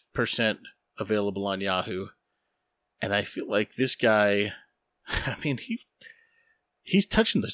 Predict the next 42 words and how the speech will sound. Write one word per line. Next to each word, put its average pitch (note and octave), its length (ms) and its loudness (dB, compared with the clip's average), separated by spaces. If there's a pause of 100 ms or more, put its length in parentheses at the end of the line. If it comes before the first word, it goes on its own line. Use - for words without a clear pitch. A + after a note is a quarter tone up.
the A#2 160 2
ball B2 260 6
a - 40 -4
shitload - 640 2
right D2+ 160 -6
now. - 240 -8 (260)
He's G#3 160 2
touching A3 280 2
the A#2+ 60 4
ball G#2 260 4
a F#2+ 100 -2
lot F2+ 440 -2 (300)
on G2+ 140 -2
that F#2+ 180 4
offense. D2+ 560 -4 (800)
More A#2+ 280 6
so C#3+ 260 6
than C3+ 420 2
Williams, A2 600 4
I G2+ 100 2
believe. G2 560 0 (640)
He C#3+ 180 -4
might F3+ 200 -4
be E3+ 100 4
the D3+ 100 4
guy, C#3 460 6 (200)
I, A2 200 -6
you A2+ 120 -4
know, G2+ 80 0
thirty-five C#3 500 2
percent B2 340 -2
available. A2+ 560 0
Go A#2 180 6
out A#2+ 100 4
and G2 120 -10
pick F#2+ 160 -4
him F#2 100 -4
up. F2+ 200 -4 (640)
He, A2 200 -2
he G#2+ 240 -4
can G#2+ 140 -6
definitely G2 480 -2